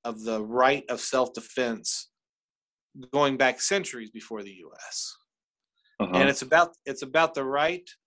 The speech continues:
Speaker 1: of the individual to, to protect themselves wherever they're at.
Speaker 2: That's
Speaker 1: That's,
Speaker 2: not what
Speaker 1: that's
Speaker 2: the Second Amendment's about.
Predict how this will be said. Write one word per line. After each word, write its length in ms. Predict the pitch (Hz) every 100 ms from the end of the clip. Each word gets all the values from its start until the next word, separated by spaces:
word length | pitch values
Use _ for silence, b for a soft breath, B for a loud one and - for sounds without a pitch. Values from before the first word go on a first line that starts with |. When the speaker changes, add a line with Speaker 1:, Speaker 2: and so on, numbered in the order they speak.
| _
Speaker 1:
of 100 | 127 131
the 100 | 139
individual 720 | 143 135 135 131 131 123 117 _ _ _ -
to, 300 | 131 123 120
to 80 | -
protect 440 | 110 104 - 131 -
themselves 640 | 120 110 123 113 107 - b b b _ _ _ _ _ _
wherever 540 | 131 135 135 139 123
they're 160 | 104 85
at. 160 | - - _ - - _ _ _ _ _ _ b -
Speaker 2:
That's 140 | 110
Speaker 1:
That's, 80 | 175
Speaker 2:
not 60 | 113
what 40 |
Speaker 1:
that's 100 | -
Speaker 2:
the 60 | 101
Second 180 | 107 104
Amendment's 260 | 98 95 90
about. 360 | 95 98 -